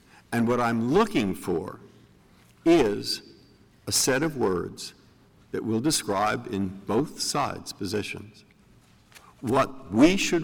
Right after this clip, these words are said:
write as the words that describe the criminal activity involved in talking to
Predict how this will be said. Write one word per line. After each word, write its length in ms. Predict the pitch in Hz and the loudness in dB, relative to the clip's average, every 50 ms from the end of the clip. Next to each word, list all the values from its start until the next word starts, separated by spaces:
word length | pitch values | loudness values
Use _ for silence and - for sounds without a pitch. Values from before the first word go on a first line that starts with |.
| 110 98 | 0 0
write 320 | 104 107 113 120 - - - - - - - | 0 2 2 2 0 -2 -4 -8 -14 -8 -4
as 380 | 95 98 113 135 123 120 127 | -2 -2 -2 -2 -4 -8 -6
the 80 | 139 160 | -6 -4
words 840 | 139 123 120 135 143 131 110 92 85 87 90 - - - - - - - - - - - - - - _ - - - | -4 0 2 2 4 4 2 2 0 -4 -6 -8 -8 -10 -10 -10 -10 -16 -20 -20 -20 -20 -20 -20 -20 _ -20 -16 -4
that 180 | - 113 - - | -4 -4 -4 -2
describe 840 | - 120 - - - - - 135 135 127 113 95 85 90 98 - - - - - - - - _ - - _ - - - - - _ _ - _ - | -6 -4 -2 -2 -4 -4 -2 0 2 2 2 2 0 -2 -4 -8 -14 -18 -20 -20 -20 -20 -20 _ -20 -20 _ -20 -20 -20 -20 -20 _ _ -20 _ -12
the 60 | - | -12
criminal 800 | - - - - 190 226 240 220 180 123 98 90 85 - - - | -12 -8 -4 2 4 4 6 6 4 4 2 0 -4 -4 -2 -2
activity 800 | 104 95 85 - - - - 110 98 82 90 - 95 - - - - - - - _ - - - _ _ _ _ _ _ _ - _ - _ _ _ - _ - - _ _ _ - | -2 -2 -2 -6 -12 -4 0 0 0 0 -2 -10 -10 -12 -14 -16 -20 -20 -20 -20 _ -20 -20 -20 _ _ _ _ _ _ _ -20 _ -20 _ _ _ -20 _ -20 -20 _ _ _ -2
involved 880 | 135 123 120 117 101 98 131 143 156 170 175 175 160 147 135 - - - - | 0 2 2 0 2 2 4 6 6 6 4 4 2 -2 -4 -8 -14 -14 -4
in 420 | - 135 120 98 90 - - - - - - - - - - - - - - _ _ _ _ _ - - - - - - - - | -2 0 0 0 -2 -4 -8 -12 -16 -18 -20 -20 -20 -20 -20 -20 -20 -20 -20 _ _ _ _ _ -20 -20 -20 -20 -20 -20 -12 -10
talking 760 | - - - 208 214 214 214 - - 180 165 160 160 160 - | -8 0 4 8 8 8 6 6 0 2 2 2 0 0 -2
to 400 | - - 170 170 165 165 170 | -2 0 2 2 2 2 2